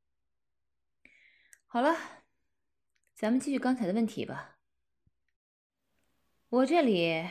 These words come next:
可是专业的心理学诊所，不是让你做乱七八糟的事情的。你把你那个恶心的眼神收敛一下。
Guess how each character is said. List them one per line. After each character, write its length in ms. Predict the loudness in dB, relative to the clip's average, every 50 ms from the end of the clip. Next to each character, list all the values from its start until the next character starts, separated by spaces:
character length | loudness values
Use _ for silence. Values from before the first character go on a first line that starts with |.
| -12 -16 -20 _ _ _ _ _ _
可 140 | -6 -4 -4
是 80 | -2
专 220 | 0 0 2 2 2
业 60 | 2
的 80 | 0
心 180 | 0 2 0 0
理 80 | 0 0
学 120 | -2 -4
诊 200 | -2 -2 -4 -6
所， 440 | -6 -8 -10 -10 -10 -14 -18 -20 _ _ _ _ _ _ _ _ _ _ _ _ _ _ _ _ _ _ _ _ _ _ _ _ _ _ _ _ _ _
不 160 | -2 0 2
是 80 | 4
让 160 | 4 4 4 4
你 80 | 4
做 120 | 4 4 4
乱 140 | 4 2
七 120 | 2 2 0
八 160 | 2 2 2
糟 120 | 4 4 2
的 80 | 2
事 180 | 0 0 -2 -4
情 240 | -2 -4 -4 -4 -4
的。 380 | -6 -10 -12 -14 -16 -18 -20 _ _ _ _ _ _ _ _ _ _ _ _ _ _ _ _ _ _ _ _ _ _ _ _ _ _ _ _ _ _ _ _ _ _ _ -4
你 80 | 0 2
把 120 | 4 6
你 120 | 6 6
那 120 | 6 6 4
个 100 | 4 4
恶 180 | 6 6 4
心 140 | 4 4 2
的 60 | 2
眼 180 | 2 2 2 0
神 500 | 0 0 0 2 2 0 -2 -4 -8 _ _ _ _ _ _
收 200 | -8 -4 0 0
敛 140 | 2 0 0
一 40 | -2
下。 300 | -6 -12 -14 -16 -20